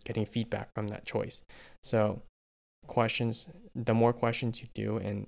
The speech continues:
review well, the, I think, better outcome you're gonna have in the future. And I think there's a lot of studies on that too. Like, the more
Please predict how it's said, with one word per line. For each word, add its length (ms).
review 360
well, 380
the, 340
I 40
think, 200
better 280
outcome 560
you're 120
gonna 160
have 400
in 100
the 60
future. 460
And 140
I 80
think 180
there's 140
a 40
lot 140
of 60
studies 340
on 140
that 180
too. 280
Like, 180
the 80
more 360